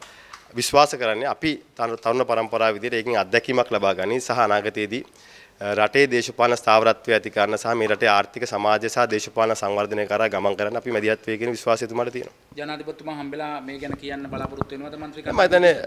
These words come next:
Speaker 1: විශේෂයෙන්ම එක මන්ත්‍රී කණ්ඩායම විතර අපි තීන්දුවක් ගන්න ඕනේ. ඒ වගේම පක්ෂයක් විතර අපි තීන්දුවක් ගන්න ඕනේ. හැබැයි අවසානයේ අපි අයවැයක් එනවා. ඉතින් අපි බලන් ඉන්නවා එතුමා අයවැය මොනවද ඉදිරිපත් කරන්න කියලා. ඉතින් අයවැය ඉදිරිපත් කරන යෝජනා එක්ක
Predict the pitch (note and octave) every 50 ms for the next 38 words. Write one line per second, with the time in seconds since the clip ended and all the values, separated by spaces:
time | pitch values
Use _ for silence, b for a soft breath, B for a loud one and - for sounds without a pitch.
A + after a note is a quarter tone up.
0 | - - - - - - - - - C3 C#3+ F3 F3+ E3 F3+ F3 E3+ D3 C3 A#2
1 | A2+ A#2 C3+ B2 C#3 C3 C3+ C3 C3 B2 A#2 A#2+ A#2+ A#2 A#2+ G#2+ A2 A2 G#2 A2
2 | G#2+ G2+ F#2+ F#2+ F#2+ G2+ A2 G#2+ G2 A#2 C3+ C3+ B2+ C3 C#3 C3+ - A#2 A2+ -
3 | - D#3 D3+ - C3 C3 B2+ A#2 B2 A#2 A#2 A2 G#2+ G2+ G#2 G2 F#2+ F#2+ F#2+ G#2+
4 | A2 G#2+ - D3 C3+ B2+ C3 C3 A#2+ - B B B B B B B - G#2 A#2+
5 | B2+ - D#3 C#3+ C#3 C3+ C3+ C3+ C3 - C#3 B2+ B2 - - G#2 A2 A#2 B2 B2
6 | B2 B2 - A2 G2 F#2+ - - - D3+ C#3+ - - A2 G#2 G#2 G#2+ A2 A2+ A2+
7 | A2+ A#2+ B2+ A#2+ - A2 A#2 A2+ G#2 G#2 G#2 G#2+ G#2+ G#2+ G#2 G2+ G2+ G#2 F#2+ G2+
8 | G#2 - B2+ B2 - - B2 A2 G2+ F#2+ - A2 C3 C#3+ D3 C3+ A2+ A2 A2 A2+
9 | A#2 A#2 A#2 A2+ G2 A2+ A2 - A#2+ A2+ - - B2+ B2 A2 A2 A2 A2 A2+ B2
10 | A#2+ A2+ G2+ - - -